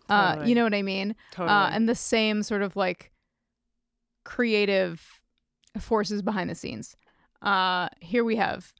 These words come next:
Speaker 1: new blood. We have a different kind of noir. This feels, like, very smoky and, like, a little less jokey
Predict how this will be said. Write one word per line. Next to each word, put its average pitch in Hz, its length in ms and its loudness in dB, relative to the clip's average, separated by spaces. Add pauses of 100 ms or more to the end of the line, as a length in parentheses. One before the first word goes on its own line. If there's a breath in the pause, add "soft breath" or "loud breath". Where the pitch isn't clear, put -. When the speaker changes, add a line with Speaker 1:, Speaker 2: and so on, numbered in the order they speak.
(280)
Speaker 1:
new 240 240 4
blood. 226 440 4
We 247 160 0
have 226 220 2
a 208 60 0
different 220 540 -2
kind 208 320 0
of 185 120 -4
noir. 202 380 0
This 208 160 -4
feels, 240 180 0
like, 277 140 2
very 233 280 2
smoky 208 800 -2
and, 190 220 -6
like, - 460 -6 (1000)
a 196 100 -4
little 214 960 0 (800)
less 415 380 2
jokey 208 800 0